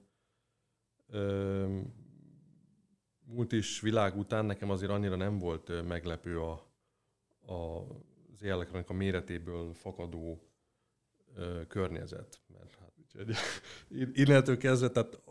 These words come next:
az, hogy valami spártai, az, az nem, nem volt nekem annyira, annyira meglepő. Hát de nyilván most a multivilág után az egy, az egy változás volt, de engem azért nem lepett meg annyira, hogy most, ö, egy,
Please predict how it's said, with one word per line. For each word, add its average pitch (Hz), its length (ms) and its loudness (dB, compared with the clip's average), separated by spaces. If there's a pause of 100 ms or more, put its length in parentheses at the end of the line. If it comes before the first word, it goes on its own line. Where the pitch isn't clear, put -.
(280)
az, 123 180 6
hogy 131 140 6
valami 113 240 6
spártai, 113 720 4
az, 107 240 2
az 104 180 2
nem, 104 460 0 (260)
nem 113 200 2
volt 90 220 -4
nekem 92 260 -8
annyira, 95 580 -6 (300)
annyira 85 520 -8
meglepő. 87 480 -8
Hát 139 120 -2
de 143 80 0
nyilván 117 340 2
most 95 180 -2
a 104 40 -4
multivilág 98 520 -6
után 95 260 -8
az 95 160 -8
egy, 98 180 -14
az 95 120 -8
egy 92 100 -10
változás 104 520 -8
volt, 143 240 -2 (240)
de 107 180 0
engem 98 320 2
azért 98 260 2
nem 95 380 -2 (1500)
lepett - 340 -12
meg - 140 -12
annyira, - 320 -16
hogy - 160 -10
most, - 340 -12
ö, - 200 -8
egy, - 220 -10